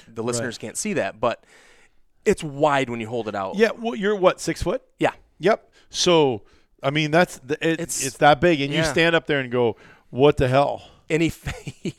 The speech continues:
Speaker 1: died in the worst little hole. Like,
Speaker 2: Right,
Speaker 1: where he
Speaker 2: of
Speaker 1: died is
Speaker 2: course.
Speaker 1: what we had to work with.
Speaker 2: Of cou-,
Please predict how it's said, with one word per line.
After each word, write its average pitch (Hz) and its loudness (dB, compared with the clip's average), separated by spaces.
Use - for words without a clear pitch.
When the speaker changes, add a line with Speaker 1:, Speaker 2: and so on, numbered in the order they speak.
Speaker 1:
died 143 -4
in 120 -4
the 110 -8
worst 120 -12
little 110 -8
hole. 131 -8
Like, 165 4
Speaker 2:
Right, 123 2
Speaker 1:
where 180 6
he 185 4
Speaker 2:
of - -2
Speaker 1:
died 151 6
is 131 4
Speaker 2:
course. 117 -4
Speaker 1:
what 135 2
we 131 0
had 120 0
to 110 -8
work 104 -8
with. 85 -18
Speaker 2:
Of 139 -6
cou-, - -14